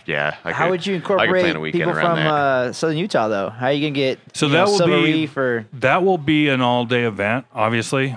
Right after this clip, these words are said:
Speaker 3: Um, it will be either van, um, that they choose to charter, but since Silver Reef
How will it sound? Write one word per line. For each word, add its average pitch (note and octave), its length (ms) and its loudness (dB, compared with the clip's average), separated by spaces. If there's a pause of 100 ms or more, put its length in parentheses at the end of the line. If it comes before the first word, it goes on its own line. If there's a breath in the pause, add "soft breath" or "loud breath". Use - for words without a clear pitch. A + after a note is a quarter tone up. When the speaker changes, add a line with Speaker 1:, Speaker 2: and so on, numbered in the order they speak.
(140)
Speaker 3:
Um, G#2+ 480 -2
it A#2 120 -4
will A#2 160 2
be A2+ 500 0
either C#3+ 300 2
van, A#2 420 0 (600)
um, G#2 760 -2
that A2 260 -6 (100)
they G#2 260 -2
choose G#2+ 260 -4
to A2 80 -8
charter, G#2+ 340 0
but G#2+ 260 2 (560 loud breath)
since C3+ 420 0
Silver C3+ 320 2
Reef A#2+ 380 0